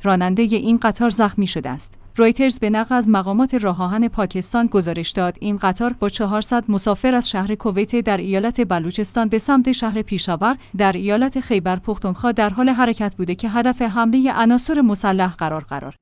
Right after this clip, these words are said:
گرفت. همزمان گروه تروریستی ارتش آزادی بخش بلوچستان با انتشار بیانیه‌ای مسئولیت این حملهٔ تروریستی را به عهده گرفت و اعلام کرد که عناصر این گروه دست کم صد نفر از مسافران این قطار را به گروگان گرفتند.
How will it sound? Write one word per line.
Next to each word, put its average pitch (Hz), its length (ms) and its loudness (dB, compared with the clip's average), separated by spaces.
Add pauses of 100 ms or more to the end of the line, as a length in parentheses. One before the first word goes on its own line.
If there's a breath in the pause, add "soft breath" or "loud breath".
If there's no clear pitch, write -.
گرفت. 165 440 -2 (220)
همزمان 269 500 4
گروه 247 380 0
تروریستی 208 720 0
ارتش - 360 0
آزادی 185 540 0
بخش 202 340 -2
بلوچستان 185 840 0 (100)
با 196 100 2
انتشار 208 560 0
بیانیه‌ای 185 640 0
مسئولیت 185 580 0
این 240 220 4
حملهٔ 247 360 4
تروریستی 233 520 0
را 226 120 0
به 185 140 -2
عهده 170 240 -4
گرفت 139 380 -12 (140)
و 220 40 2
اعلام 254 420 6
کرد 247 260 2
که - 120 -2
عناصر 208 400 0
این 247 280 6
گروه 226 300 0
دست 202 260 -2
کم 226 220 0
صد 220 340 0
نفر 233 280 0
از 202 140 0
مسافران 214 580 2
این 233 240 2
قطار 220 280 -2
را 196 140 -2
به 180 140 -2
گروگان 170 440 -2
گرفتند. 175 560 -4